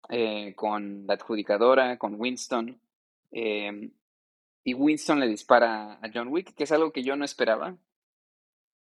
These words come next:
Tiene una de las caídas más <laughs> horroríficas que he visto en, en el cine, eh, que sobrevive, eh, John Wick, ¿no? Lo vemos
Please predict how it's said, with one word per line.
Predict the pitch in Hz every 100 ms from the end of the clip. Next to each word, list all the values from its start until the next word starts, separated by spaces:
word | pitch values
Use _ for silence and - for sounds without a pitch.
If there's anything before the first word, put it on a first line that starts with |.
| _ _ _
Tiene | 120 127 120 107
una | 104 123
de |
las | 117 104
caídas | - 107 117 117
más | 120 - - -
<laughs> | 151 -
horroríficas | 170 139 123 117 123 - - - 143
que | -
he | 117
visto | 120 - 120
en, | 117 117 - _ _
en | - -
el | 104 98
cine, | - 120 - - _ _ _ _ _
eh, | - 117 107 101 101 101 104 113 _ _ _ _ _ _ _ _ _ _ _ _
que | - 123 113 110
sobrevive, | - 113 113 127 196 - _ _ -
eh, | 120 107 107 107 110 - _ -
John | 113 113 104
Wick, | 104 - -
¿no? | 131 151 _ _ _
Lo | - 113
vemos | 113 120 117 - - -